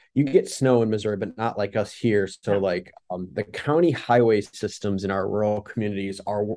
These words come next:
Speaker 1: they work overtime during the winter plowing our state roads. Um, and there's a lot of that. There's a lot of, like, using school of choice to move around. Now, I'm not saying that, like, the majority of rural kids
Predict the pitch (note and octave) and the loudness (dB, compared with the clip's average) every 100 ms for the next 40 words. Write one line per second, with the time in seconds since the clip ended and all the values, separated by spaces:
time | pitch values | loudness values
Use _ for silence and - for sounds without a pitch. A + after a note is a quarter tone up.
0 | - G2+ A#2 D3 D#3+ - - C3 C3 B2+ | -10 -2 4 8 6 4 4 6 8 6
1 | A2+ - G#2+ G2+ G2 G#2 G#2 G2+ G#2 G#2 | 2 -4 -4 -2 -2 -2 0 0 -2 -2
2 | A2+ G#2 F#2+ G#2 G2 G2 F#2 F#2 F#2+ - | -2 -2 -2 0 0 0 0 -2 -4 -6
3 | E2+ E2 - A#2 G2+ F2+ - - - - | -6 -4 0 4 4 2 -6 -20 -20 -20
4 | - - - - A2 G#2+ G#2 G2 G2+ - | -20 -20 -20 -8 -4 -2 -2 -4 -6 -8
5 | A2+ B2+ C3 C3 C3+ C3 C3 C#3+ C3 C3+ | -2 2 4 6 6 8 8 8 6 6
6 | G#2 - G#2+ G#2+ G#2 G#2 G2+ A2 G#2 G#2 | 4 0 -4 -4 -2 0 2 2 0 -2
7 | G2 F#2 - _ A2 A2 A#2 A#2 G2 A2 | -4 -6 -14 _ -2 2 2 2 0 2
8 | G#2 G#2 - G2+ G2+ G2 G#2+ G2+ G2+ G2 | 2 2 0 2 0 -2 -2 0 0 0
9 | F#2+ C3 D#3+ D#3 - - B2+ A2 G#2+ G2 | 0 2 4 2 0 -2 0 2 -2 -4
10 | F#2+ - G#2 G2 F#2+ F#2+ F#2 G2 G2+ F#2+ | -6 -4 -2 0 -2 -4 -2 2 2 2
11 | F#2 F#2 F#2+ F#2 F#2 - D#2+ D#2+ - | -2 -2 -4 -4 -8 -8 -8 -8 -12